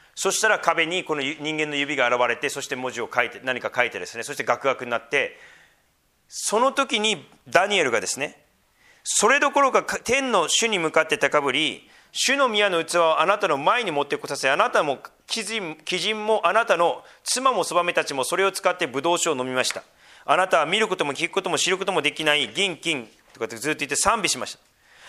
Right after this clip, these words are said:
で、「あなたの息とあなたのすべての道をその手に握っておられる神を褒めたたえませんでした」と、このように言って、すべてを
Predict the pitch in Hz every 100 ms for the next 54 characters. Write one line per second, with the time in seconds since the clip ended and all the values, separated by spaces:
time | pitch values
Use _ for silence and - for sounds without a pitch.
0 | - 165 185 277 294 254 202 208 - 170
1 | 220 233 180 - 240 254 208 175 160 156
2 | 139 202 226 220 151 180 226 269 285 -
3 | 254 254 254 226 185 196 190 143 - 160
4 | 220 226 220 208 196 196 160 113 - -
5 | 185 151 82 - _ _ _ _ _ _
6 | - 151 156 156 139 110 110 - 190 208
7 | 143 - - _ _ _ _ - - 254
8 | 285 294 285 214 202 220 240 139 -